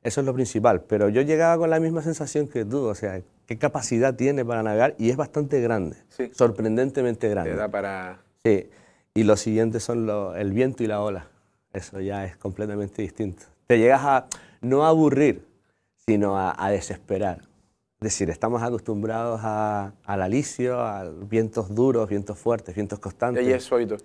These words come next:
Speaker 1: Ahí es muy suave.
Speaker 2: Y luego, a veces no se nota cuando navegas en lagos, en pantanos, desventadas de, de las montañas o algo, ¿no?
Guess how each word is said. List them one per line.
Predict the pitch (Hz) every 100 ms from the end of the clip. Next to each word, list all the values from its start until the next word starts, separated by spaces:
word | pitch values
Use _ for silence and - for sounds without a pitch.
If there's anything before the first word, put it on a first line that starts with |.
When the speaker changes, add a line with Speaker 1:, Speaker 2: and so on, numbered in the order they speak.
| _ _
Speaker 1:
Ahí | - 107
es | 104
muy | 104
suave. | - 95 - - _ _
Speaker 2:
Y | 139
luego, | 135 165 185
a | 131
veces | 147 175
no | 175
se | 170
nota | 165 165
cuando | 143 131
navegas | 123 117 151 175 156
en | 151 135 117
lagos, | 135 147 135
en | 131
pantanos, | 120 113 139 131 - _ _ _
desventadas | 98 113 113 117 113 160 139
de, | 131 123 123 117
de | 110
las | 107 107
montañas | 101 160 165 127
o | 151
algo, | 165 117
¿no? | 107